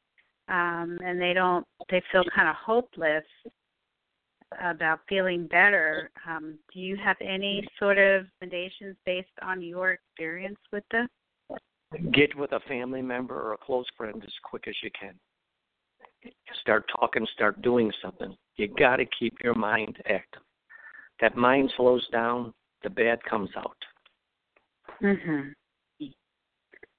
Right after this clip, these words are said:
Speaker 2: It's
Speaker 1: Right.
Speaker 2: not tough as a combat vet, and, and, and they will know that. You know, a vet will know that, what he's going through. It is hard to be around people because you
Speaker 1: Mm-hmm.
Speaker 2: worry more about them asking a question about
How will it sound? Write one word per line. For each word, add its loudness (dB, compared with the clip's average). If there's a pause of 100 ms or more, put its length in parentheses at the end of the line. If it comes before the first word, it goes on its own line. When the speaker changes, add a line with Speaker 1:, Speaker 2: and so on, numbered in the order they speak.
(200)
Speaker 2:
It's 4
Speaker 1:
Right. 8
Speaker 2:
not 8
tough 4 (540)
as 4
a 0
combat 0
vet, 4
and, -6
and, -4
and -6
they 4
will 4
know 4
that. -2 (520)
You -8
know, -2
a -2
vet 6
will 2
know 0
that, -6 (220)
what 0
he's 2
going 4
through. -6 (480)
It 0
is 6
hard 4
to -14
be -4
around -6
people -18 (1400)
because 2
you 0
Speaker 1:
Mm-hmm. -2
Speaker 2:
worry 0
more 2
about 0
them -6
asking -6
a -2
question 0
about -8